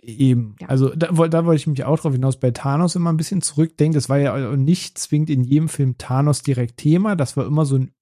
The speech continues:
Speaker 2: Ja.
Speaker 1: übergeordnetes Ding, aber du hast ihn dann mal auf seinem Thron sitzen sehen. Du hast mal gesehen, wo dann das Schiff auftaucht. Du hast dann diesen Endshot in Ragnarok gehabt, wo plötzlich nochmal der komplette Switch kam mit,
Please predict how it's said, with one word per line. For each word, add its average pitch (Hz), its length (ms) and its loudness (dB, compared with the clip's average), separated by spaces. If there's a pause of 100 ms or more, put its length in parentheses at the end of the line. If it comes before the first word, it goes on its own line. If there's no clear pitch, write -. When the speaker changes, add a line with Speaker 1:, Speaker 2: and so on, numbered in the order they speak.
(100)
Speaker 2:
Ja. 175 160 2
Speaker 1:
übergeordnetes 165 680 0
Ding, 170 220 0
aber 147 160 2
du 143 80 0
hast - 160 -4
ihn 147 80 -2
dann 131 180 0
mal 143 540 2
auf 139 160 -2
seinem 131 260 -2
Thron 135 420 2
sitzen 127 440 0
sehen. 127 360 0
Du 120 160 -4
hast - 320 -6
mal 139 380 2
gesehen, 131 380 2
wo 123 60 0
dann 117 180 -2
das 117 120 0
Schiff - 320 -2
auftaucht. 127 640 0
Du 131 40 0
hast 117 120 -2
dann 123 120 0
diesen 117 200 -2
Endshot 135 480 2
in 120 80 -6
Ragnarok 135 580 0
gehabt, 127 360 0
wo 127 60 -8
plötzlich 131 300 -2
nochmal 120 160 2
der 120 100 4
komplette 135 420 0
Switch - 300 0
kam 131 180 0
mit, 127 180 -2